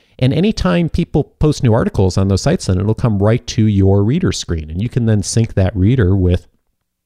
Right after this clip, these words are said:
an iPod or iPad or really any other device that is available electronically or can read even just on your computer screen. And I use that all the time to watch things like the Wall Street Journal. Uh,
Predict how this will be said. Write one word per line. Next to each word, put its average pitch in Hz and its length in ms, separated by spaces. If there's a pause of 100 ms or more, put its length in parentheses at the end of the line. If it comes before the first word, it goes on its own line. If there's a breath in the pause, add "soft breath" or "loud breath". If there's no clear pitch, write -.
(260)
an 117 140 (120)
iPod 92 680
or 76 320
iPad 101 580
or 87 200 (320 soft breath)
really 165 280
any 110 220
other 120 180
device 90 500
that 82 240 (120)
is 87 480
available 92 420
electronically 90 640
or 104 60
can 92 200
read 92 180
even 90 260
just 92 180
on 92 100
your 90 120
computer 127 380
screen. 85 360 (440 soft breath)
And 113 220
I 123 120
use 208 240
that 95 140
all 113 220
the 175 80
time 82 320
to 92 340
watch 92 340
things 95 240
like 90 180
the 92 80
Wall 90 140
Street 104 260
Journal. 113 480
Uh, 87 200